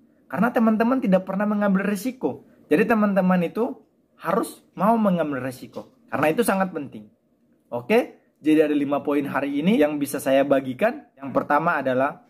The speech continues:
malas membuat sketsa. Tolong untuk rajin membuat sketsa. Kalau perlu buat banyak-banyak sketsanya. Agar ketika dengan sketsa yang banyak, teman-teman bisa memilih mana yang paling bagus.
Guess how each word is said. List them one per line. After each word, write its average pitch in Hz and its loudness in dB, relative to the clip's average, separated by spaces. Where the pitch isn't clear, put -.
malas 147 0
membuat 143 -2
sketsa. 117 -10
Tolong 185 2
untuk 160 -12
rajin 143 -4
membuat 131 -4
sketsa. - -10
Kalau 180 0
perlu 214 2
buat 185 2
banyak-banyak 175 0
sketsanya. 127 -10
Agar 151 0
ketika - -6
dengan 143 -6
sketsa 139 -2
yang 135 -4
banyak, 180 2
teman-teman 165 -4
bisa 156 -8
memilih 151 -2
mana 135 -2
yang 123 -6
paling 120 -4
bagus. 107 -6